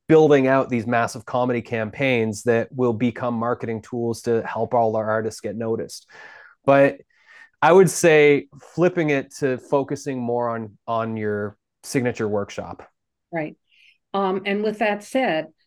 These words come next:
Speaker 2: uh, do you have any suggestions about, I'm, I'm great at putting together the signature workshop. It's the marketing of it and getting it out to places. Do you
Speaker 1: Yeah.
Speaker 2: have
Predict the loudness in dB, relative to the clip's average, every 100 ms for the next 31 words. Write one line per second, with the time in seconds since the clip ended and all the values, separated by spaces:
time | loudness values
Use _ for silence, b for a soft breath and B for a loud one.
0 | _ _ _ -4 -2 -2 -4 -6 -12 _
1 | _ _ -6 0 2 2 0 -2 -8 -2
2 | -2 -2 -6 -6 -4 -4 -2 -2 -2 -2
3 | -4 -6 -14 -8 -2 2 2 2 -2 -10
4 | _ _ 0 0 -2 -6 -4 -4 -2 -4
5 | -4 -4 -6 -4 -4 -4 -4 -4 -2 -4
6 | -4 -6 -6 -10 -6 -2 0 0 -2 -6
7 | -4 -2 -2 -4 -4 -2 0 0 -2 0
8 | -2 -4 -10 -6 -4 -2 -6 -14 -16 _
9 | B B _ 4 4 4 0